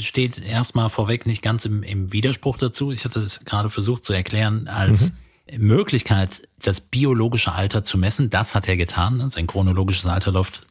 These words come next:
Speaker 1: ganz normal weiter. Und, ähm, jetzt ist eher die Frage, auf welche Parameter bezieht er sich dabei?
Speaker 2: Mhm.
Speaker 1: Was nicht ein-, eindeutig ist im Sinne von, oder machen wir es mal anders, dein Geburtsdatum definiert sehr genau dein chronologisches Alter.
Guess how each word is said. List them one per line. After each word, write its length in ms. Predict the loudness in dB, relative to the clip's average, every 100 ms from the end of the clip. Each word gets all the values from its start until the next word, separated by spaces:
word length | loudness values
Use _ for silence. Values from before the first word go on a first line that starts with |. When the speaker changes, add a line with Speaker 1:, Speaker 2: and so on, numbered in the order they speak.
| -2
Speaker 1:
ganz 380 | 0 0 0 2
normal 480 | 2 4 2 2
weiter. 480 | 2 0 0 0 -2 -4 -8 -10 -2
Und, 420 | 2 2 2 0
ähm, 440 | 2 2 2 0 -4 -2
jetzt 320 | -2 0 -2
ist 100 | 0
eher 140 | 0
die 100 | -2
Frage, 300 | 0 0 0
auf 120 | 0
welche 200 | 0 0
Parameter 520 | 0 0 0 0 -2 -4
bezieht 300 | -4 -4 -4
er 80 | -4
sich 160 | -6
dabei? 400 | -8 -10 -12 -12 -16 -20 -18 2
Speaker 2:
Mhm. 140 | 4
Speaker 1:
Was 260 | 6 4 2
nicht 300 | 0 -2 -6 -4
ein-, 320 | 0 0 0
eindeutig 580 | 0 0 2 2 0 -2
ist 220 | -2 0
im 100 | 0
Sinne 280 | 2 2 2
von, 420 | 2 2 2 -2 -6 -20 -12
oder 160 | 0 2
machen 160 | 2 0
wir 60 |
es 100 | 0
mal 140 | 0 2
anders, 420 | 2 2 -2 -4 -8 -16 -2
dein 300 | 0 2 0
Geburtsdatum 1000 | 2 2 2 0 2 2 2 0 -2 -10 _
definiert 560 | 0 2 2 2 0 -2
sehr 260 | 0 0 2
genau 360 | 2 2 2
dein 160 | 0 0
chronologisches 640 | 0 0 0 0 -2 -4
Alter. 340 | -6 -6 -8